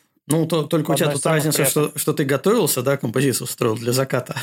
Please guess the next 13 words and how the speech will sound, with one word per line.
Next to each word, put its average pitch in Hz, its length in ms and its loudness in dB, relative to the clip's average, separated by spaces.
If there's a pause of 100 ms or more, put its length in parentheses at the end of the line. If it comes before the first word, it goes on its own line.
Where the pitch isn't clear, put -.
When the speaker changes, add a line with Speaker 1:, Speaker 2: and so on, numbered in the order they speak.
(120)
Speaker 1:
<laughs> 190 100 2 (800)
Speaker 2:
Да, 190 360 2
Speaker 1:
А 165 40 0
Speaker 2:
да, 175 140 2
я 170 140 4
уже 180 180 4
ждал, 180 320 4
уже 151 160 2
вот 147 180 0
это 160 220 0
был 160 260 2
объект 160 240 0
съемки, 214 540 0